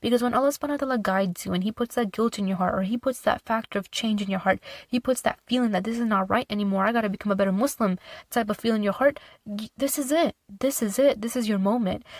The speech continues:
And when you are taking the actions to become that, who is there, who says what? It's not your business. Who cares? When you live that type of lifestyle, some people support you, some people will hate it.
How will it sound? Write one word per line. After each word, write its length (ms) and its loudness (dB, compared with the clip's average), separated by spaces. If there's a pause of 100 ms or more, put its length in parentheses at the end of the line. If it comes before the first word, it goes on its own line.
And 120 2
when 100 2
you 100 2
are 60 4
taking 320 -2
the 140 0
actions 460 -2
to 80 -2
become 420 -2
that, 260 2 (480)
who 260 4
is 240 -2
there, 340 4 (160)
who 280 0
says 300 2
what? 340 4
It's 240 -4
not 360 -2
your 120 0
business. 640 -4
Who 120 -2
cares? 580 -6 (360)
When 120 2
you 120 6
live 200 4
that 200 2
type 200 2
of 60 0
lifestyle, 400 2
some 180 0
people 220 -4
support 380 0
you, 60 -2
some 200 -2
people 260 -2
will 100 2
hate 200 2
it. 100 4